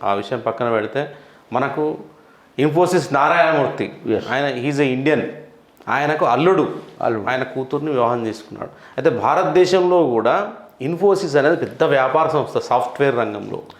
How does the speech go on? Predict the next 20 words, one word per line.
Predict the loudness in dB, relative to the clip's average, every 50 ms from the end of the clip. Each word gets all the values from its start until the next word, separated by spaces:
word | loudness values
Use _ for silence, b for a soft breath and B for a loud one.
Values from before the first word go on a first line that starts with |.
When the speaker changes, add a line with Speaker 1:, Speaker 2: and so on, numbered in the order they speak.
| B B B B B B -14
Speaker 1:
అంటే | -4 -2 0 0 0 0 -4 -10 -8
భారతదేశంలో | -4 0 2 2 2 2 0 2 4 4 4 4 2 2 2 2 0
ఇంకా | 0 -2 -2 2 2 2
విస్తరించే | 4 2 0 0 0 2 4 4 4 4 4 4
అవకాశం | 4 4 4 2 2 2 2 0 0 -2
ఉందా? | -2 0 2 2 2 2 0 B B B B B -2
ఇంకొక | 0 2 2 4 4 4 4 6 4 4 2 2 2 2
టాక్ | 2 2 2 0
కూడా | 0 2 2
ఏం | 2 2 0 0
జరుగుతుందంటే | 0 0 -2 -2 -4 -4 -4 -4 -2 -2 -2 -2 -2 -4 -10 B B B B B B -10
ఇప్పటి | -10 -2 2 2 4 4
వరకు | 4 4 4 2 2 2 2 2 0 0 -4 -10 -18 -18 -10 -6
మన | -6 -2
భారతదేశంలో | 0 2 2 2 2 0 2 2 2 2 2 0 -2 -2 0 0 2 2 2 2
ఏర్పడిన | 2 0 0 0 -2 -2 0 0 0
రాజకీయ | 0 2 2 2 2 2 2 2 2 4 4 4 4
పార్టీలు | 4 2 2 2 2 0 0 0 0 -2 -4 -6 -10 -14 -8 -6
ఇన్ఫోసిస్ | -4 -4 -4 0 2 2 2 2 2 -2 -2 -2
నారాయణమూర్తిని | 0 2 2 2 2 2 0 0 -2 -2 -4 -6 -8 -8 -8 -10 -10 -10 -10